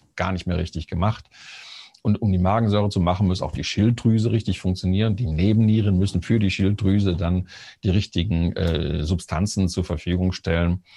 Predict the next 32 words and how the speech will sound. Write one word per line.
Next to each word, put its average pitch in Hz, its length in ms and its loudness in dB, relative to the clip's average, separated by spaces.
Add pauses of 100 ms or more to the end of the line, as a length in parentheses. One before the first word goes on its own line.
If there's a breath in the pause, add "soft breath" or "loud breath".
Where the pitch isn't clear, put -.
(360 loud breath)
Äh, 82 460 0
und 73 840 -4
das 98 200 -2
ist 120 100 0
sozusagen 107 420 0
ein, 95 400 -2 (120)
ein, 92 260 -2
ein 98 160 0
Teufelskreislauf. 76 1200 -2 (440 loud breath)
Aber, 98 400 0 (240)
äh, 101 280 2 (200)
im 104 180 2
Grunde 113 280 4
genommen, 110 240 2
die 104 60 2
Leute 101 260 2
meinen, 92 320 2
dass 87 160 0
Stress - 380 -4
einfach 82 260 -2
nur 80 120 -2
Stress 113 260 -4
ist. 73 160 -6
Nein, 101 260 -2
Stress 87 320 -8
ist - 180 -8
definitiv 92 480 -2
der 62 160 -4
Anfang 87 540 -4
des, 80 220 -8
des 85 160 -4
Untergangs, 87 800 -2